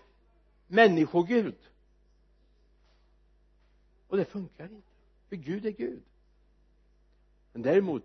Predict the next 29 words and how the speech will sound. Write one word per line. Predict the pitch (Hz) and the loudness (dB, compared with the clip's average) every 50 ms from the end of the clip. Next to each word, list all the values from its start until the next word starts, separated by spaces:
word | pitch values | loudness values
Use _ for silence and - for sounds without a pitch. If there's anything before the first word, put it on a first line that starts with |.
| - _ | -12 _
ofta | - 156 151 - - - _ _ 180 165 120 92 - _ _ | -6 -6 -6 -6 -12 -20 _ _ -6 -6 -6 -6 -10 _ _
när | - 143 | -10 -8
vi | 143 151 143 | -6 -6 -8
får | - - 156 143 131 | -8 -8 -6 -6 -4
några | 127 131 135 131 139 | -4 -4 -4 -4 -4
års | 135 135 135 131 127 123 - | -4 -4 -6 -6 -6 -8 -12
perspektiv | - _ - 131 117 - - 131 120 - - - 160 139 110 101 92 120 | -18 _ -16 -16 -16 -14 -16 -18 -18 -18 -16 -14 -14 -14 -14 -16 -16 -18
och | 117 110 | -18 -20
ser | - - - 139 117 | -16 -12 -10 -10 -10
tillbaka, | 110 - 139 127 123 - 165 170 151 - _ _ _ - - - - _ _ _ _ _ _ _ _ _ _ _ _ _ _ _ _ _ _ _ _ _ _ | -10 -10 -14 -14 -12 -12 -12 -12 -12 -18 _ _ _ -20 -20 -20 -20 _ _ _ _ _ _ _ _ _ _ _ _ _ _ _ _ _ _ _ _ _ _
så | - 185 | -18 -6
kan | - 208 196 185 | -2 -2 0 0
vi | 202 | -2
inse, | 196 208 208 180 160 139 - - 214 196 - - - - _ _ - | -2 0 0 0 -2 -4 -6 -2 -2 -2 -2 -2 -6 -16 _ _ -16
"Ja | 160 | -12
men | 160 170 160 | -10 -10 -10
Gud, | 147 - 139 113 82 - _ _ _ _ _ _ _ _ _ _ _ _ _ _ _ _ _ _ _ _ _ _ _ _ _ _ _ _ _ _ | -10 -10 -12 -12 -14 -18 _ _ _ _ _ _ _ _ _ _ _ _ _ _ _ _ _ _ _ _ _ _ _ _ _ _ _ _ _ _
det | - 202 | -16 -10
var | 190 165 123 | -8 -8 -8
ju | 131 165 196 | -6 -8 -8
du | 156 123 107 101 | -8 -8 -10 -12
som | - - 156 | -12 -14 -16
hade | 175 165 131 151 180 | -16 -14 -14 -14 -12
rätt. | 214 214 196 - _ _ _ - - _ _ _ _ _ _ _ _ _ _ _ _ _ _ _ _ | -12 -14 -14 -16 _ _ _ -20 -20 _ _ _ _ _ _ _ _ _ _ _ _ _ _ _ _
Jag | - 196 - | -4 -4 -2
fattar | - 226 220 - - - 143 151 | -2 -4 -6 -6 -2 0 0 2
ju | 175 226 | 2 0
inte | 247 226 - - 151 | -2 -2 -4 -4 -6
det. | 113 87 - | -6 -6 -8